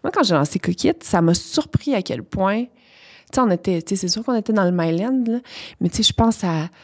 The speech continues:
Charles Deluvio qui est venu m'aider pour faire le design web. Je pense à Édouard, je pense à Raph Paquin.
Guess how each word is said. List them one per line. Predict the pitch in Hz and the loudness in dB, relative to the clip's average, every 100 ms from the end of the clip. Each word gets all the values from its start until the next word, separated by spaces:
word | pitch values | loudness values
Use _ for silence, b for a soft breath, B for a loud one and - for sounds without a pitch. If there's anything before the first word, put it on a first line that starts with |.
| b | b
Charles | - - 226 226 | -2 0 2 2
Deluvio | 185 180 175 180 180 208 | 0 0 0 0 2 0
qui | - 175 | -2 -2
est | 160 | -2
venu | 170 | -2
m'aider | 165 151 151 196 | -2 -2 0 -2
pour | 202 | -2
faire | - 170 | 0 0
le | 165 | 2
design | 160 170 160 160 | 0 -2 -2 -2
web. | 170 208 | -2 -2
Je | - | -2
pense | 202 208 | -4 -4
à | - - | -6 -6
Édouard, | 190 185 185 202 208 220 | -6 -6 -6 -6 -6 -4
je | |
pense | - 202 202 | 0 0 2
à | 175 | 0
Raph | 165 196 202 | -2 -4 -6
Paquin. | - - - - 226 | -4 -2 -2 -2 -2